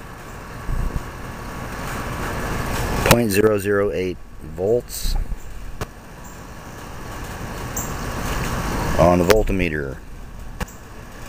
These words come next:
So it's actually accumulated more than the, uh, point zero zero one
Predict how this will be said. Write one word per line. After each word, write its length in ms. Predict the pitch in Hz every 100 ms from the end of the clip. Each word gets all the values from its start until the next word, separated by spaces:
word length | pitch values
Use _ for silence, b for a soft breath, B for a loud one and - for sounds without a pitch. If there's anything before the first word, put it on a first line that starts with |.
| - - - -
So 160 | 80 78
it's 140 | -
actually 480 | 69 95 - 101 90
accumulated 640 | - 127 120 117 110 101
more 360 | 95 104 104 104
than 280 | 95 90 87
the, 340 | 82 82 80
uh, 320 | 80 78 76 78 - - - B B B B B - -
point 240 | - 117 92
zero 260 | 107 101
zero 320 | 95 92 92 82
one 580 | 82 98 101 95 92